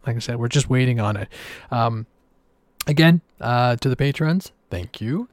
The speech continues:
Thank you very much for everybody who's done, uh, who, who's jumped in and, uh, supported the channel and the podcast and everything over the last little while. Uh, if you want any of your swag, by the way, the R C After Hours swag, uh,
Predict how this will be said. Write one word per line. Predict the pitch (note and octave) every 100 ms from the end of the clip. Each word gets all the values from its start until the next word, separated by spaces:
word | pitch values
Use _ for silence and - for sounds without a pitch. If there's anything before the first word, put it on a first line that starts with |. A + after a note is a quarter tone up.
| -
Thank | G#2 F#2+
you | G#2
very | A2+ A2+
much | A2+ B2+ -
for | -
everybody | B2 B2 B2 B2
who's | A#2 B2
done, | A#2+ A#2+ A#2+
uh, | A#2 A2+
who, | B2 A2
who's | A2+ B2 A#2 -
jumped | - C3 B2+
in | C#3 C#3 C#3+
and, | - B2+ B2+ A#2+ A#2+
uh, | B2 B2 A#2+
supported | - C3+ - D3 C#3 C3+
the | C3
channel | - D#3 D3+ D#3 D#3 - - -
and | B2+
the | B2
podcast | E3 D#3+ D3 D#3 D3+ C#3+ -
and | D3+
everything | D3 D3 D3+
over | C#3 C3+
the |
last | C#3 C3+ -
little | C#3+ B2+
while. | B2 B2+ B2+ - - - -
Uh, | A#2 A2+ A#2
if | B2+ -
you | C#3
want | D3 E3 E3+
any | E3+
of | E3+
your | D3
swag, | - - - D3+ D3+ E3 F3 D3
by | C3+ B2
the | A#2+
way, | A#2 A#2+
the | A#2+
R | B2
C | C3 C3+
After | B2 A#2+ B2
Hours | A#2 A2+
swag, | - - C3+ B2 A#2 A#2+ - - -
uh, | A#2 A2 G#2+ A2